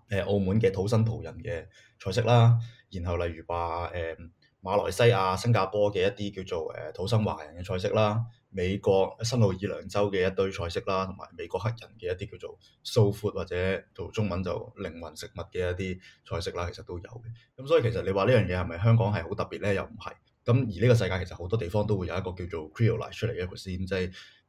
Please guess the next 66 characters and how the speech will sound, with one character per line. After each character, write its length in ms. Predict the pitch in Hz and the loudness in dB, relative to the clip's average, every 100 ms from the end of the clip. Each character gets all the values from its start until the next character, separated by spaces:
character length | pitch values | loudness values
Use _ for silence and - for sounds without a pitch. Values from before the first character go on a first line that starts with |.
| - | -10
用 220 | 98 92 | -6 0
咗 100 | 101 | 2
世 160 | 113 | 4
界 80 | 95 | 2
各 100 | 90 90 | 0 -2
地 120 | 85 | -6
唔 60 | 87 | -10
同 120 | 82 | -12
嘅 80 | 80 | -10
嘢 260 | 80 80 | -6 -4
加 140 | 104 104 | 0 0
埋 140 | 80 | -2
出 120 | - | -4
嚟 100 | 117 | -4
之 120 | 117 | -4
後 80 | 92 | -8
變 120 | 87 | -6
咗 40 | 90 | -6
一 40 | |
樣 80 | 80 | -6
新 180 | - 87 82 | -8 -10 -10
嘢。 240 | - 78 - _ _ | -16 -18 -20 _ _
香 120 | 156 143 | -2 2
港 120 | 143 | 4
最 140 | 113 | 4
奇 120 | 98 87 | 4 0
怪 220 | 92 90 | 0 0
嘅 80 | 87 | 2
位 100 | 98 | 0
就 120 | 90 | -2
係 360 | 87 82 76 - _ - | -4 -4 -6 -14 _ 0
我 160 | 107 | 2
哋 120 | 104 98 | 2 2
嘅 180 | 98 | 2
發 140 | 95 95 | 2 -2
展 280 | - 85 107 | -2 -4 -4
其 120 | 80 | -4
實 100 | - | -8
全 220 | - - | -8 -6
部 100 | 82 | -4
都 140 | 107 | 0
係 120 | 110 85 | 2 0
喺 320 | 85 92 104 | -2 -4 -4
屋 80 | 117 | -6
企 220 | 82 90 | -6 -8
以 160 | 85 | -10
外， 100 | 76 - 113 - _ _ _ _ | -14 -16 -18 -20 _ _ _ _
即 100 | 151 | -4
係 80 | 120 | 0
見 100 | 117 | 4
到 100 | 123 | 6
大 140 | 104 | 6
部 140 | 92 92 | 2 0
分 200 | 90 90 | 0 -4
其 80 | |
實 160 | 82 85 | -6 -8
如 80 | 90 | -2
果 100 | 95 | 2
係 160 | 113 98 | 4 4
香 180 | 110 110 | 4 2
港 220 | 80 98 | 0 -2
嘅 60 | 85 | -4
嘢 180 | 78 | -6
食， 140 | 82 - | -8 -10
其 80 | 82 | -12
實 160 | - | -10